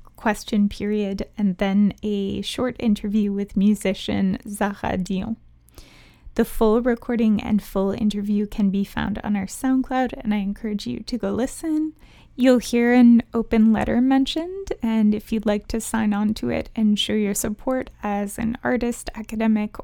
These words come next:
or community member, just send us an email at X X Files Radio at gmail dot com,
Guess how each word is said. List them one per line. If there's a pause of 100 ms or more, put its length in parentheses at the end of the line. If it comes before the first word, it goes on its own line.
or
community
member,
just
send
us
an
email
at
X
X
Files
Radio (100)
at
gmail
dot
com,